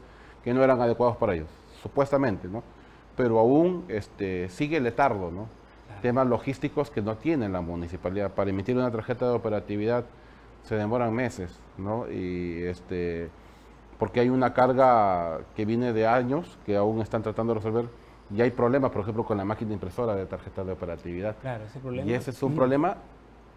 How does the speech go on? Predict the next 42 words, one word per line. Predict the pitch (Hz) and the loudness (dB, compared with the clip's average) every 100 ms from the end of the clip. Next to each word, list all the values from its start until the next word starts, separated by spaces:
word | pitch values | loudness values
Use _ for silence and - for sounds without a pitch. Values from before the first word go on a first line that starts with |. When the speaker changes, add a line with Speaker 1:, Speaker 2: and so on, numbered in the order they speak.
| - - | -20 -6
Speaker 1:
de | 156 | 0
antaño | 147 147 - 185 160 139 | 2 2 6 8 8 4
de | 131 | 2
la | 127 | 0
municipalidad | 120 120 107 117 120 117 | 0 -2 -4 -4 0 0
de | 117 | -2
Chiclayo, | 101 104 92 92 | -4 -4 -4 -6
¿no? | 101 - - - - - - | -12 -16 -20 -20 -20 -20 -2
Que | 120 | 0
siempre, | 110 143 147 147 147 143 127 117 107 104 104 | 2 2 2 2 4 4 4 2 2 0 -2
este, | 101 - 104 101 98 98 95 - | -4 -4 0 0 -2 -4 -6 -4
ado-, | 110 113 120 120 | 0 2 2 0
adolece | 117 117 135 131 117 | 0 2 2 0 -2
ese | 110 110 | -2 -4
tipo | 113 107 107 | -6 -4 -2
de, | 98 | -2
de | 98 | -6
situaciones | 95 95 107 117 - | -8 -10 -8 -8 -8
que | - | -10
tienen | 151 220 | -8 -8
que | - | -8
solucionarse, | 175 175 175 202 247 190 147 | -6 -4 -4 -4 -4 -4 -4
¿no? | 139 - - - - - | -4 -8 -18 -20 -20 -6
Si | 131 | -4
tú | 247 | -4
quieres | - 247 233 | 0 0 2
solucionar | 175 156 156 190 | 2 2 4 4
el | 208 | 4
problema, | 196 196 220 208 175 - | 4 4 2 -4 -10 -12
dótale. | 123 170 170 101 87 - | 6 6 6 2 0 -4
Es | 117 | -8
como | - 143 139 | -2 0 2
que | 131 | 4
yo | 147 151 | 4 4
te | 151 | 4
voy | 151 | 4
a | |
mi | 151 | 4
carro | 151 156 | 2 2
para | 143 135 | 2 -2
que | |
trabajes, | 139 139 139 208 - | 4 6 6 4 -4